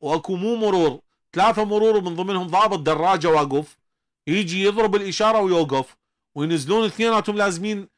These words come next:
آه، آه، نص أخمس، ويعبرون من ذاك الشارع إلى الرواد، يروحون يضربون عدي ويرجعون. فإذا هذول مو ناس عاديين، لا هم معارضة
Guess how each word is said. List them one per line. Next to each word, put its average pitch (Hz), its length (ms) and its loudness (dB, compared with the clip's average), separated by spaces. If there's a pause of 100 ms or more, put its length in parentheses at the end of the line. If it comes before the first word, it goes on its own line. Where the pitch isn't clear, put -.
(240)
آه، 156 360 4 (120)
آه، 165 140 0
نص 202 260 -2
أخمس، 139 500 -4 (320)
ويعبرون 165 800 0 (420)
من 190 260 -4
ذاك 214 220 2
الشارع 185 400 0
إلى 190 240 0
الرواد، 196 440 2
يروحون 165 340 -2
يضربون 190 400 -2
عدي 156 260 0
ويرجعون. 180 800 -2 (580)
فإذا 202 500 0
هذول 233 560 2 (220)
مو 196 140 -4
ناس 220 260 -2
عاديين، 131 560 -4 (880)
لا 170 160 2
هم 208 200 0
معارضة 180 640 2